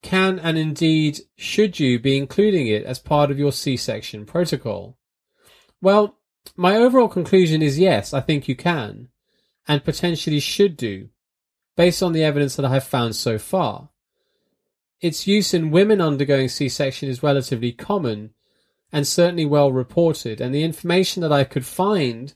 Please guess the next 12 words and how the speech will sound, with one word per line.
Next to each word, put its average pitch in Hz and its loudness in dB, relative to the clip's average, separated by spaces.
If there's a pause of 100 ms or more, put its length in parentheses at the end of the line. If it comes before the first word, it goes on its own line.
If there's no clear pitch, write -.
(360)
suggests 160 0
that 151 2
it 147 2
is 143 0
considered 143 2
to - -12
be 123 0
safe 170 2
and 131 -4
rational 151 -2
for 139 -2
use 127 0